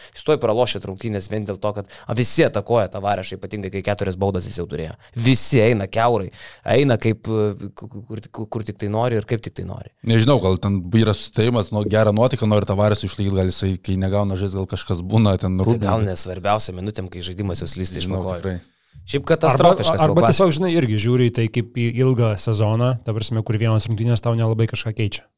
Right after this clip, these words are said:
Speaker 3: Tu va turi visą sezoną palaikyti jo kažkokią tai liniją ir, kaip ir sakai, ar tai jaustis laimingas, ar tiesiog tai yra toks tavo planas ir to jo laikaisi, nepaisant to, kaip čia spalio dvidešimt kažkelintos dienos vakarą vystosi, tu žiūri kažkokį tai ilgesnį planą.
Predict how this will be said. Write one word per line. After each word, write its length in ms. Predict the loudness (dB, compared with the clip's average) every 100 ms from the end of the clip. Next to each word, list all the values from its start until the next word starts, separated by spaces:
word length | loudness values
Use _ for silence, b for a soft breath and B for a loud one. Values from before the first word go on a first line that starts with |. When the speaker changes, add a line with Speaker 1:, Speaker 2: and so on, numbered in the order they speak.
| _
Speaker 3:
Tu 80 | 0
va 100 | 2
turi 260 | 2 2 4
visą 220 | 2 0
sezoną 320 | 0 2 0
palaikyti 480 | 0 0 0 -2 -2
jo 60 | -2
kažkokią 340 | -4 -6 -4
tai 140 | -2 0
liniją 400 | 2 4 4 4 2 B B B B
ir, 120 | -8
kaip 200 | -4 -4
ir 40 | -4
sakai, 220 | -4 -2
ar 140 | -2
tai 120 | 0 2
jaustis 320 | 2 0 0
laimingas, 440 | 2 2 2 2
ar 100 | 2
tiesiog 300 | 0 2 0
tai 100 | 0
yra 100 | -2
toks 180 | 0 -2
tavo 160 | 0 -2
planas 380 | 0 0 0 -2
ir 80 | 0
to 120 | 2
jo 80 | 4
laikaisi, 500 | 2 2 0 0 -2 B B B
nepaisant 640 | -2 0 2 2 2 0 2
to, 120 | 2
kaip 220 | 2 0
čia 180 | 2 0 0 B B B B B
spalio 720 | -8 0 2 4 6 6 4
dvidešimt 500 | 2 2 2 4 2
kažkelintos 480 | 2 2 2 2 4
dienos 280 | 4 2 2
vakarą 380 | 2 2 2 0
vystosi, 380 | 0 -2 -2 -2
tu 80 | 0
žiūri 260 | 2 2 0
kažkokį 280 | -2 -2
tai 100 | -2 -2
ilgesnį 460 | -2 0 0 -2
planą. 340 | -6 -6 -6